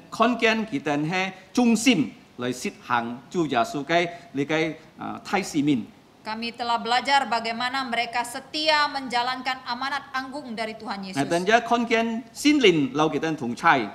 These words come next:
Speaker 2: Kami juga telah melihat bagaimana Roh Kudus menyertai mereka.
Speaker 1: 我们也看见圣灵感动神长相信耶稣。
Speaker 2: Kami juga telah melihat bagaimana Roh Kudus menggerakkan gubernur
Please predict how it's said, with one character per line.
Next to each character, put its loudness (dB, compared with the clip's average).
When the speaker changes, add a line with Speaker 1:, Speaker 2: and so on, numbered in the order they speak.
Speaker 2:
Kami -10
juga -6
telah -2
melihat -4
bagaimana -4
Roh -4
Kudus -8
menyertai 0
mereka. -4
Speaker 1:
我 0
们 0
也 4
看 4
见 2
圣 0
灵 2
感 4
动 2
神 -2
长 4
相 -2
信 -4
耶 -2
稣。 -4
Speaker 2:
Kami -8
juga -6
telah -4
melihat -2
bagaimana -2
Roh -4
Kudus -8
menggerakkan -6
gubernur -4